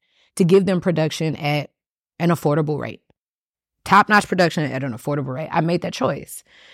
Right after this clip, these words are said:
And I still stand on that. I still stand on business, okay? I, I don't, I don't regret that.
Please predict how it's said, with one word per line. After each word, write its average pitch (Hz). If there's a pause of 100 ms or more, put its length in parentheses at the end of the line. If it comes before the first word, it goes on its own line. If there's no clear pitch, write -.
(240)
And 226
I 247
still 285
stand 185
on 139
that. 139
I 151
still -
stand 196
on 196
business, 135
okay? 220
I, 160
I -
don't, 170
I 170
don't 180
regret 160
that. 135